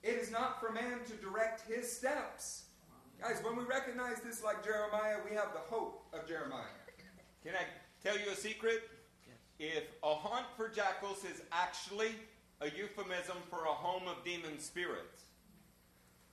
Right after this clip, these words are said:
Speaker 2: then you're not actually self-directing your life.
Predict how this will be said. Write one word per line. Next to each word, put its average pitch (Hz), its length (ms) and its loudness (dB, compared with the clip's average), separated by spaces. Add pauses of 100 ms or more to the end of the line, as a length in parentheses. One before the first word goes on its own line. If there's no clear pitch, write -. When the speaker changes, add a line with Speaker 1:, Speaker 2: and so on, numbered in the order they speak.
(100)
Speaker 2:
then 185 180 0
you're 196 220 -2
not 247 360 4
actually 151 680 -2 (240)
self-directing 135 1080 -2
your 110 120 -4
life. 104 220 -4